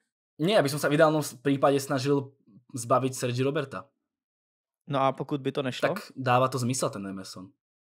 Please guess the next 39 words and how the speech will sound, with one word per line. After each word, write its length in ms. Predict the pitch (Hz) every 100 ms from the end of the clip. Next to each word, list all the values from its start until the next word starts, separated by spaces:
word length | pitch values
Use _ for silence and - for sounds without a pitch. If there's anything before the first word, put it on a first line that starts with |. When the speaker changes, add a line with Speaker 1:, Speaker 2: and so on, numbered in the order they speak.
| _ _ _ _ _ _ _
Speaker 2:
Jo, 120 | 127 120 -
takže 200 | 147 151
by 80 | 151
si 120 | -
ve 80 | 151
finále 280 | - 143 135
taky 180 | 123 -
stejně 180 | - 233
Speaker 1:
Jo, 60 |
Speaker 2:
prodal 100 | 233
Speaker 1:
určite 260 | 226 - 190
Speaker 2:
toho 80 | 160
Speaker 1:
áno, 80 | 147
Speaker 2:
Emersona. 80 | 147
Speaker 1:
vravím, 200 | 180 160
že 40 | 156
je 20 |
to 80 | 151
také, 220 | 156 165
že, 140 | 147 160 - - -
Speaker 2:
Ok. 60 | 147
Speaker 1:
že 80 |
smutné, 360 | 151 151 190 208
že 80 | 131
reálne 300 | 135 139 139
sa 200 | 123 135 127
musíš 400 | 131 143 123 113
zbaviť 380 | 117 123 139 135 - - 110 101 120
najlepšieho 880 | 120 131 131 - 139 127 131 127 127
hráča, 320 | 123 120 123 131
ktorého 300 | 139 131 127
máš 160 | 127
na 40 | 135
tej 80 | 131
pozícii, 360 | 143 180 123 104
pretože 240 | 107 110
vravím, 240 | 110 117 120
že 160 | 127
Emerson 480 | 123 123 123 127